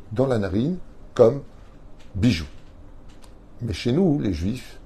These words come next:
dans la Torah particulièrement, il n'y a pas de, il n'y a pas stam des choses qu'ils ont dit. Un anneau, merci, merci de m'aider.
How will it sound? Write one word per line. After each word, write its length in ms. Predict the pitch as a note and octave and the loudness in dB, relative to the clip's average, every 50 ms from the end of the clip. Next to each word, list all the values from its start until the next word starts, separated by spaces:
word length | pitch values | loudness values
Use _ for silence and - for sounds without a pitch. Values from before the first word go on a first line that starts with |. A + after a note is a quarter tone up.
| - - - | -14 -8 -4
dans 240 | E2 E2+ C3+ F3 E3+ | 2 6 6 6 6
la 100 | C#3 A2 | 4 0
Torah 240 | - - A2 A2 | 0 0 0 0
particulièrement, 720 | - G2 F2 - - - G#2 G2 F#2 F2+ F#2 A2 C#3+ F#3 - - - - - - - - - - - - - - - - - - - - - - - - | 0 -2 -6 -10 -10 -6 -4 -4 -4 -4 -4 -6 -6 -8 -12 -16 -20 -20 -18 -18 -18 -18 -16 -14 -14 -14 -14 -14 -16 -18 -20 -20 -18 -20 -18 -8 -4 -4
il 40 | |
n'y 20 | C3+ | -2
a 20 | |
pas 140 | - A#3 C#4 | 0 0 0
de, 480 | C4+ F#3 C3+ - - - - - - - | 0 0 0 0 -2 -4 -6 -8 -10 -12
il 540 | - - - - - - - - - - - | -14 -16 -18 -18 -18 -16 -16 -16 -16 -12 -8
n'y 40 | G#2 | -2
a 40 | |
pas 140 | - - A3+ | 2 2 2
stam 300 | A3+ - - C#3+ B2 G#2+ | 4 6 4 6 6 6
des 100 | F#2 F#2+ | 4 4
choses 240 | F2 - G#2 F#2+ - | 2 2 -2 -4 -4
qu'ils 180 | - - F#2 F#2 | -6 -8 -8 -6
ont 60 | F2+ | -6
dit. 100 | E2 - - | -6 -6 -2
Un 140 | - A2 A2 | 2 4 6
anneau, 220 | A#2 A2 F#2+ D#2 C#2+ - - - | 6 6 4 2 -2 -6 -10 -8
merci, 240 | G2+ F#2 - - - - - - - | -6 -6 -6 -8 -12 -14 -16 -14 -12
merci 200 | G2+ - - A2+ | -12 -10 -8 -6
de 80 | G2+ G2 | -4 -4
m'aider. 220 | G2 F2 F2 D#2 | -4 -4 -6 -8